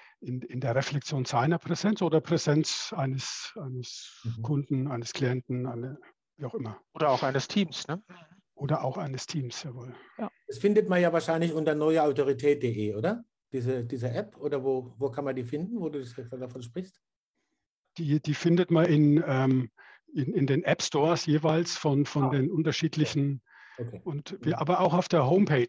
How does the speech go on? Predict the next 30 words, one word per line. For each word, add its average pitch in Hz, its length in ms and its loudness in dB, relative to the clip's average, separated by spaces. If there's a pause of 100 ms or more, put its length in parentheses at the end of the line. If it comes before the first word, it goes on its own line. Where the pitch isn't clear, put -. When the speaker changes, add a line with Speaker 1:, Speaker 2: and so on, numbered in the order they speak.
Speaker 1:
Und 147 140 2
da 147 120 4
haben 196 140 4
wir 185 80 4
Speaker 2:
Ja. - 60 0
Speaker 1:
zu 180 140 -2
Präsenz 175 520 2
auch 156 160 2
noch 156 220 2
einiges 160 580 2
bei 147 80 0
uns 151 240 0
im - 80 -4
Shop, - 320 -4 (540)
was, 143 240 0
Speaker 2:
Ja, 190 60 -6
Speaker 1:
was - 120 2
Speaker 2:
gut. 208 80 6
Speaker 1:
sehr 151 100 6
hilfreich 156 480 4
ist 175 160 2
an, 151 220 4
an 143 260 4
Handwerkszeug, 135 800 0
ne? 160 200 4
Also 135 300 -2
Speaker 3:
Ja. 139 60 -6
Speaker 1:
an, 135 140 2
an 139 240 0
Visualis-, 139 480 -2